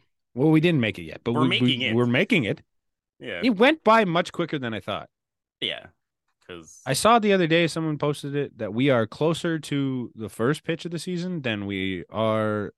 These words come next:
Speaker 1: the last pitch of last season.
Speaker 2: That's, okay, that's weird.
Speaker 1: Crazy, right?
Speaker 2: Yeah.
Speaker 1: So that's cool. Um,
Speaker 2: You know
Speaker 1: pretty
Speaker 2: what else
Speaker 1: soon
Speaker 2: is
Speaker 1: we're
Speaker 2: cool?
Speaker 1: gonna get pitchers and catchers reporting.
Speaker 2: Yeah.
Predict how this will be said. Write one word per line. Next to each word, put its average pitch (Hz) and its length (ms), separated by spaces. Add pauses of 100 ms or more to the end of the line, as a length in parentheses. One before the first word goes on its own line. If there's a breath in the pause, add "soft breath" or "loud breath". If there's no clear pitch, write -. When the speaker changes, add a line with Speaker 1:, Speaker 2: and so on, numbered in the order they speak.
Speaker 1:
the 82 80
last 98 320
pitch 104 180
of 85 120
last 76 220
season. - 200 (2500)
Speaker 2:
That's, 107 440
okay, 92 440
that's 95 200
weird. 90 280 (320)
Speaker 1:
Crazy, 95 360
right? 127 220 (360)
Speaker 2:
Yeah. 87 260 (420)
Speaker 1:
So - 140
that's 147 180
cool. - 280 (680)
Um, 87 60
Speaker 2:
You - 20
know 85 260 (460)
Speaker 1:
pretty 160 160
Speaker 2:
what - 20
else - 60
Speaker 1:
soon 165 140
Speaker 2:
is 156 60
Speaker 1:
we're 151 60
Speaker 2:
cool? 143 100
Speaker 1:
gonna 143 100
get 139 220
pitchers 143 260
and 123 100
catchers 143 300
reporting. 139 440 (360)
Speaker 2:
Yeah. 160 260